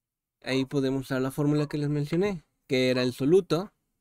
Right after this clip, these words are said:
que es, en este caso son los carbohidratos, siete punto ocho gramos, entre el total de la mezcla.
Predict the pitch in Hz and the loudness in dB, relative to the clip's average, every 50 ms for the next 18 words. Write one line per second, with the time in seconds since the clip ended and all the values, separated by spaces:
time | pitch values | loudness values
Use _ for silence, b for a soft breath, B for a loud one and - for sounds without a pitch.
0 | _ _ _ - - 113 110 107 - 127 120 - 120 120 120 120 135 - 127 123 | _ _ _ -8 -6 -4 -4 -4 -6 -10 -10 -6 -4 -4 -4 -6 -6 -8 -8 -6
1 | 127 131 131 131 - - 139 131 131 131 135 139 135 127 - 170 180 - _ _ | -4 -4 -4 -4 -4 -4 -4 -2 -2 -2 -2 -2 -4 -6 -6 -8 -10 -10 _ _
2 | _ _ _ _ _ _ _ _ _ _ _ _ - - 127 127 135 135 131 - | _ _ _ _ _ _ _ _ _ _ _ _ -10 -8 -8 -6 -6 -8 -6 -4
3 | 139 135 131 131 - 135 131 131 127 127 - - 143 135 143 156 156 147 143 139 | -2 -2 -2 -2 -2 -2 0 0 -2 -2 -4 -4 -4 -2 -2 -2 0 -2 -2 -2
4 | 165 180 - _ _ _ _ _ _ _ _ _ _ _ _ _ _ _ _ - | -4 -8 -12 _ _ _ _ _ _ _ _ _ _ _ _ _ _ _ _ -2
5 | 165 185 196 190 175 175 151 156 170 196 202 - - - 135 127 135 127 - 139 | 0 0 0 0 2 2 0 0 0 -2 -6 -8 -4 -4 -2 -2 -2 -2 0 0
6 | 131 139 151 160 175 196 202 185 - - 131 127 156 170 | 2 2 2 2 2 2 0 -2 -4 -4 -4 -4 -4 -4